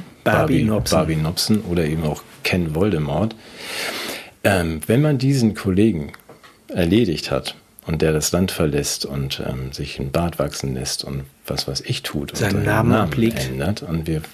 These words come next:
Speaker 2: wollen das auch irgendwie nicht ins, ins Alberne ziehen hier. Das ist alles schon so tough und cool, man dann sein kann. Als Mann und Journalist ist das irgendwie alles nicht lustig. Jetzt aber diesen nächsten Schritt zu machen, und das ist dann ja etwas, was wir im Mainstream gelesen haben letzte Woche, dass die Zeit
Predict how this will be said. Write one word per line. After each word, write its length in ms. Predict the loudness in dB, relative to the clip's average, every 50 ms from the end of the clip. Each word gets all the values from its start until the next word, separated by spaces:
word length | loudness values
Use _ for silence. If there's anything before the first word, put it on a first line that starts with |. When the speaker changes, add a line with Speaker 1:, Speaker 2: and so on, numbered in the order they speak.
| -8 -4
Speaker 2:
wollen 160 | -2 0 0
das 160 | 0 -2 -4
auch 100 | -4 -6
irgendwie 240 | -6 -4 -4 -2 -2
nicht 220 | 0 0 0 0 0
ins, 240 | -2 -2 -2 -6
ins 260 | -6 -4 -6 -6 -6 -4
Alberne 460 | -2 0 0 2 0 0 -2 -2 -4
ziehen 340 | -4 -4 -2 -2 0 0 0
hier. 140 | -2 -2
Das 160 | -2 -4 -4 -6
ist 180 | -6 -6 -6
alles 240 | -6 -4 -2 0 0
schon 320 | 0 0 0 0 -2 -2 -6 -8 -12 -10
so 200 | -8 -8 -8 -6
tough 320 | -6 -4 -2 -2 -4 -4 -4
und 160 | -4 -4 -4 -2 0 2
cool, 200 | 2 2 2 0 0
man 220 | -2 0 0 0
dann 160 | 0 -2 -2 -2
sein 240 | 0 0 2 0
kann. 240 | 2 2 0 0 0
Als 240 | 0 -2 -2 -2 0
Mann 240 | 0 0 0 0 -2
und 180 | -2 -4 -2
Journalist 540 | 0 0 0 0 0 -2 -2 -2 -4 -4 -6
ist 180 | -8 -6 -4 -4
das 140 | -4 -4 -4
irgendwie 260 | -4 -4 -4 -4 -4
alles 300 | -4 -4 -4 -4 -4 -2
nicht 260 | -2 -4 -4 -4 -4
lustig. 320 | -2 -2 -2 -2 -4 -6 -8 -8 -14 -20 -20 -20 -20 -18 -16 -14 -14 -14 -12 -12 -10 -10 -8 -8 -6 -6 -6 -6 -6 -8 -10 -12 -16 -18 -6 2
Jetzt 180 | 2 2 4 4
aber 180 | 4 6 6 4
diesen 280 | 4 4 4 6 6
nächsten 340 | 6 4 2 0 0 0 0
Schritt 260 | 0 2 0 0 0
zu 140 | 2 2 4
machen, 300 | 4 4 4 4 2 2
und 100 | 2 2
das 160 | 2 0 0 0
ist 200 | -2 0 2 2
dann 120 | 2 4
ja 120 | 4 2
etwas, 320 | 0 0 0 -2 -2 2 0
was 200 | 0 0 2 0
wir 140 | 0 0 2
im 80 | 2
Mainstream 460 | 0 0 0 -2 -4 -2 0 0 0
gelesen 420 | 0 0 0 -2 -2 -2 -2 -4 -4
haben 160 | -4 -4 -2
letzte 320 | -4 -4 -4 -4 -2 -2
Woche, 220 | 0 0 0 0 0
dass 180 | 0 0 -2
die 140 | -2 -2 -2
Zeit 560 | 0 0 2 4 4 4 2 2 -2 -8 -10